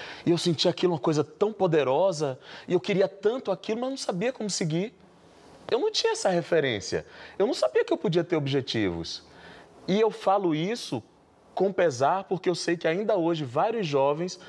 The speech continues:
não se sabem possíveis, não sabem que podem sonhar, que podem ter uma perspectiva para além daquilo que eles vivenciam dentro de sua casa ou do seu bairro.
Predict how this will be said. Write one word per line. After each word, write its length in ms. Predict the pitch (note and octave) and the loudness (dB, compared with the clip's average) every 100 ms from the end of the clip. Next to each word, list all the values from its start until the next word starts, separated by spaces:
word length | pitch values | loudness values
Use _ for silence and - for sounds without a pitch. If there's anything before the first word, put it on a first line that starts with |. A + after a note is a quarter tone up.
| - - - | -18 -10 0
não 280 | C3+ D3+ F#3 | 2 2 2
se 120 | F#3 | -2
sabem 380 | - E3 E3 F3+ | 0 2 0 -2
possíveis, 800 | G3+ - A2 A2 C3+ C3+ - - - - - - - - - | -4 -6 -4 -4 -4 -6 -10 -16 -20 -20 -20 -20 -20 -20 -6
não 220 | C3 D#3 D3+ | 0 2 2
sabem 380 | - D3 C#3+ | 2 2 2
que 120 | C#3 C3 | -4 0
podem 320 | C3 B2+ C3 | 0 2 0
sonhar, 480 | - A2 G2 A2 B2+ | -2 0 2 2 0
que 80 | |
podem 280 | - A#2 A#2 | 0 2 2
ter 140 | - A#2 | 0 0
uma 80 | |
perspectiva 1040 | A2+ A2 - - - G#2+ G2+ - B2 B2+ C3+ - - - | 2 -2 -2 -10 -4 -2 -2 -4 -2 -2 -4 -8 -18 -2
para 120 | C#3 | 2
além 200 | C3+ D3 | 2 2
daquilo 360 | D#3+ D3 E3 D#3+ | 2 0 0 0
que 120 | - | 0
eles 160 | D#3+ C#3+ | 0 0
vivenciam 460 | D3+ D3 C3+ D#3+ | 0 0 0 0
dentro 200 | C#3+ D3+ | 0 0
de 60 | D3+ | 0
sua 140 | D3 | -2
casa 380 | - B2 C#3 C#3 | 0 2 2 0
ou 20 | |
do 60 | C#3 | -2
seu 160 | - A#2+ | 0 2
bairro. 420 | G2 A2 C3 | 2 2 -2